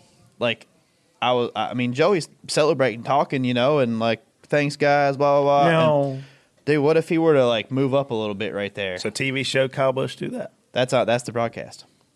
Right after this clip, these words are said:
Speaker 2: Wow. Does he not know what yellow means?
Speaker 1: I don't know, man. Like, that's, it literally scared me 'cause I didn't know
Speaker 2: That's
Speaker 1: what
Speaker 2: fine-worthy.
Speaker 1: I, I, that, I know he was probably mad how he finished,
Speaker 2: I don't
Speaker 1: but
Speaker 2: care if he's mad. You, you
Speaker 1: Yeah.
Speaker 2: slow your pace, and, and that's fine-worthy. Am I
Speaker 1: That made me
Speaker 2: T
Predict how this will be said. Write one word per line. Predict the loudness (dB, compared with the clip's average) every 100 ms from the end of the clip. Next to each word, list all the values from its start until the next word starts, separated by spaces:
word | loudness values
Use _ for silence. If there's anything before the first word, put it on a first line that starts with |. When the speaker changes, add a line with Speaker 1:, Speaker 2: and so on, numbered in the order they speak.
| _ _ -20 -10
Speaker 2:
Wow. | -8 -6 -8 -12 -20 _
Does | -10 -4
he | -2
not | 0
know | 0
what | 0
yellow | 0 0 0
means? | -4 -8 -14 _ -10
Speaker 1:
I | -6 -4
don't | -2
know, | 0 -2 -2
man. | -2 -4 -6 -4
Like, | -4 0
that's, | -2 -2 -6
it | -2 0 2
literally | 2 2 0
scared | 0 0 0
me | -2
'cause | -6 -2
I | 0 0
didn't | 0
know | 2
Speaker 2:
That's | 2 0
Speaker 1:
what | -2
Speaker 2:
fine-worthy. | -2 0 0 -2 -4 -10 _ _ _ _ _ _ _ _ _ _ _ _ -8
Speaker 1:
I, | -4 -2 -2
I, |
that, | 0 0 -2 -4
I | 0
know | 2
he | 2
was | 0
probably | -2 -2
mad | -2 -2
how | -4
he | -6
finished, | -4 -4 -4 -2
Speaker 2:
I |
don't | -2
Speaker 1:
but | -2
Speaker 2:
care | -4
if | -4
he's | -6
mad. | -4 -4 -4 -10 -10
You, | -8
you | -6 -4 -2
Speaker 1:
Yeah. | 0
Speaker 2:
slow | 2 0
your | 0 -2
pace, | -2 -2 -2 -6 -8 -12 -10
and, | -8 -8
and | -8 -6
that's | -6 -6
fine-worthy. | -6 -6 -4 -6 -8 -16 _ -14
Am | -10
I | -10 -10 -6
Speaker 1:
That | -4 -2
made | 0 0
me |
Speaker 2:
T | 0